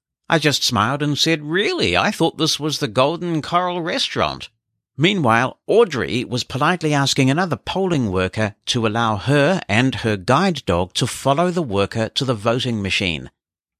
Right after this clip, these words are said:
As guide dog Bernie stepped from behind the sign-in table and began to guide Audrey,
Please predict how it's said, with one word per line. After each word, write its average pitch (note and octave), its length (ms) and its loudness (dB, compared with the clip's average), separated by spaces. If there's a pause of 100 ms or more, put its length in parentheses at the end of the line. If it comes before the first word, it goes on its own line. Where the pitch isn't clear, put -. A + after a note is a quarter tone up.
(140)
As A2 260 2
guide C#3+ 320 2
dog B2+ 300 2
Bernie C3 400 2
stepped - 360 0
from G#2 260 -4
behind D#3 720 -2
the A2 100 -6
sign-in C3+ 640 2
table F2+ 500 -4 (240)
and F2 240 -6
began G2 360 0
to - 80 -6
guide G#2+ 520 2 (100)
Audrey, F#2+ 520 -2